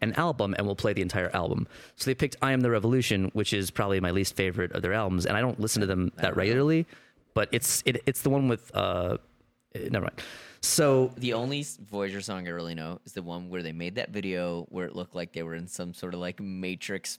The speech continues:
Speaker 2: projection.
Speaker 1: That's, yeah, that's on that album. That's Lost. That's
Speaker 2: Okay.
Speaker 1: the song on that album,
Speaker 2: Yeah,
Speaker 1: which is
Speaker 2: Lost.
Speaker 1: a decent
Speaker 2: That's the
Speaker 1: song.
Speaker 2: one Voyager song
Speaker 1: But it's
Speaker 2: I
Speaker 1: the
Speaker 2: know.
Speaker 1: one song on that album that I, I, I didn't get into that album. So they played all of that album on Thursday. So at some point I went and got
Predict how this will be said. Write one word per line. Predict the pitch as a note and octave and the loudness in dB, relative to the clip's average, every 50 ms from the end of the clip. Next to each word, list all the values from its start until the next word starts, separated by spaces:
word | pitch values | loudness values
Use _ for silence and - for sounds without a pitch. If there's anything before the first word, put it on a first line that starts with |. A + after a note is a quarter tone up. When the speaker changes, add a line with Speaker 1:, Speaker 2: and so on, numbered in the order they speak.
| _ _ | _ _
Speaker 2:
projection. | - F#2+ F2+ - F#2+ F2 D#2+ - - | -12 -12 -8 -6 -6 -2 2 2 2
Speaker 1:
That's, | C#3 - - - - | 4 4 2 2 4
yeah, | D3 C3 - | 4 2 2
that's | - - C3 C3 - | 2 2 2 2 4
on | C#3+ B2 | 4 4
that | A#2+ G#2 | 4 4
album. | G2 F2 F2+ | 4 2 2
That's | G2 G2+ - - | 2 2 2 2
Lost. | G2 F#2+ - - - - - - | 2 2 2 0 0 -4 -2 0
That's | G2 G2 - | 2 2 2
Speaker 2:
Okay. | - | 2
Speaker 1:
the | - G#2 | 2 2
song | - A2 G2 F#2+ F#2+ | 2 2 2 2 2
on | F#2 | 2
that | F2+ F#2+ | 2 2
album, | F#2+ G#2 - | 2 0 2
Speaker 2:
Yeah, | - C3 | 2 2
Speaker 1:
which | A#2 - C#3+ | 2 4 4
is | |
Speaker 2:
Lost. | C3 B2+ A2 E2+ - | 4 4 2 2 2
Speaker 1:
a | - | 2
decent | D3 F3+ E3+ - D3+ | 2 2 2 2 2
Speaker 2:
That's | A#2+ A#2 | 2 4
the | C3+ | 4
Speaker 1:
song. | G#2+ A#2 | 4 4
Speaker 2:
one | A#2+ A#2+ B2 C3 C3 B2 | 4 2 2 0 -2 -2
Voyager | A2+ A#2 A2 G#2+ G#2+ G#2 - A2+ | -2 -2 -2 -2 -2 -4 -6 -6
song | - - | -2 2
Speaker 1:
But | G#2 E3+ | 4 4
it's | F#3+ F3+ | 6 6
Speaker 2:
I | - | 6
Speaker 1:
the | - F3+ | 6 6
Speaker 2:
know. | D#3+ | 6
Speaker 1:
one | E3+ F3 F#3 F#3 | 6 6 6 6
song | - - E3+ E3 D#3+ | 6 6 4 6 6
on | D3+ | 6
that | D3 C#3 | 6 6
album | C#3+ C#3 C#3 C#3 C3+ B2 | 6 4 6 6 4 4
that | B2 A#2+ | 4 4
I, | A#2 A2+ A2 G#2+ - - | 4 4 4 2 2 2
I, | A2+ | 2
I | A#2 A2+ - - A2+ | 0 2 2 2 4
didn't | A#2 B2+ C3 | 4 4 4
get | B2+ C3 | 4 4
into | A#2+ A#2+ A2 | 2 4 4
that | A2+ A#2 | 2 2
album. | C3+ C3+ G2 - - - | 2 2 0 0 -2 -2
So | - - - - A#2+ A2 A2 G#2+ G2 - - - - - - | 0 2 4 4 6 6 6 4 2 0 -4 -10 -18 -4 0
they | - C3 | 0 2
played | - D#3+ C#3 C3 - | 4 4 4 4 4
all | B2 C3 D3+ G3 | 4 6 6 6
of | G3 | 6
that | G#3+ G3+ | 6 6
album | F#3+ F3+ F3 E3+ E3 | 6 6 6 6 6
on | D#3 | 4
Thursday. | C3 A2+ G2+ G2 F#2+ - F2+ F2+ F#2+ - | 4 4 4 4 4 4 4 4 4 2
So | - - - G#2+ G#2 G2 - - - | 2 4 4 4 4 2 2 0 0
at | G#2 G#2 | 0 2
some | - - A#2 A2+ | 2 2 2 2
point | - A#2+ A2 G2+ | 2 2 2 2
I | G2 | 2
went | F#2+ F#2+ F#2+ E2 - | 4 2 2 0 0
and | - F#2+ F#2 F2+ | 0 0 2 2
got | F2+ F#2 F#2 - | 2 0 -2 -4